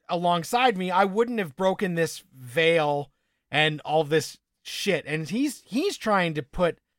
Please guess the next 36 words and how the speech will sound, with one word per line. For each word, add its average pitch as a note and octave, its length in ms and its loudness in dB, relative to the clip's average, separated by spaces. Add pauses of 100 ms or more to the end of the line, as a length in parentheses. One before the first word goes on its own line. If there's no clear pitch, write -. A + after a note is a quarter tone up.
some G3 300 2
of E3 160 0
the D#3 80 -6
blame D#3 640 -4 (320)
on F3 300 0
Nina, G#3 280 0
and D#3 160 4
we E3+ 100 -4
find G#3 280 0
out G3+ 120 -2
that E3+ 180 -10
they A#3 220 2
have E3+ 260 0
had C#3 360 -2
this C3 240 -8 (160)
weird F3+ 520 -4
relationship C3+ 800 -6 (420)
this C#3 200 -6
whole B2+ 180 -4
time. G2+ 400 -12 (420)
And D#3+ 440 2 (500)
that G3+ 300 0
starts G#3 280 0
to G3 100 -6
make F3+ 200 0
us E3+ 160 0
wonder E3 320 -2
<laughs> - 20 -4
more D#3 260 0
of E3 160 -2
what's D3 200 -4
going D3+ 300 -2
on C3+ 400 -4
there. D3 580 0 (640)
But F3+ 160 4
also, F3+ 760 2